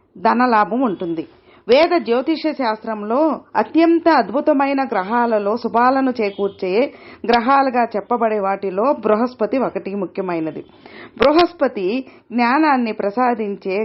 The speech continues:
గ్రహం. జాతకంలో బృహస్పతి అనుకూల స్థానంలో ఉంటే సంపద, సమృద్ధి, శ్రేయస్సు, అదృష్టం కలుగుతాయి. బృహస్పతి ఒక రాశి నుండి మరొక రాశికి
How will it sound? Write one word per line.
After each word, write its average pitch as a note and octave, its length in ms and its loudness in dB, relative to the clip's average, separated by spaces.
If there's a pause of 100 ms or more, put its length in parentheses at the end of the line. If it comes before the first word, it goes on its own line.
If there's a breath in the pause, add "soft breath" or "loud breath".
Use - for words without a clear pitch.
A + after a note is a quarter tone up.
(120)
గ్రహం. F#3+ 340 -2 (120)
జాతకంలో A#3 640 0 (480 loud breath)
బృహస్పతి C#4+ 640 2
అనుకూల D4 400 2 (120)
స్థానంలో A3 520 -2 (140)
ఉంటే F#3+ 260 -4 (480 loud breath)
సంపద, A#3+ 400 0 (480)
సమృద్ధి, A#3 560 2 (180)
శ్రేయస్సు, A3 640 0 (300)
అదృష్టం G#3 560 -2 (140)
కలుగుతాయి. E3 520 -2 (560 loud breath)
బృహస్పతి D4+ 680 0 (440 loud breath)
ఒక C#4+ 80 -2 (160)
రాశి D4 380 2
నుండి G3+ 280 -2 (200)
మరొక B3+ 360 0
రాశికి G3+ 460 -2